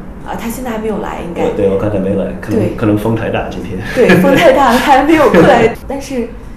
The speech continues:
Speaker 1: 就是这个感觉，这个，这是今天下午整个的感觉是一个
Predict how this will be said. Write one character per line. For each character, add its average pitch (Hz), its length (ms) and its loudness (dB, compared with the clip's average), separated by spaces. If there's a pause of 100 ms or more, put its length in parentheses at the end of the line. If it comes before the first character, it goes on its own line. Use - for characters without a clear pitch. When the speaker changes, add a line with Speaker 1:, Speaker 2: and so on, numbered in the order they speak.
(580)
Speaker 1:
就 330 120 -4
是 233 260 -4
这 339 160 2
个 226 140 2
感 - 280 -2
觉， 165 120 -2
这 254 100 -4
个， 226 300 -2 (120)
这 320 160 -4
是 - 300 -4 (140)
今 - 120 -4
天 285 140 -4
下 285 180 -4
午 208 60 -4
整 196 180 -4
个 175 100 -4
的 165 40 -4
感 160 240 -6
觉 - 80 -8
是 - 160 -8
一 175 80 -4
个 - 300 -6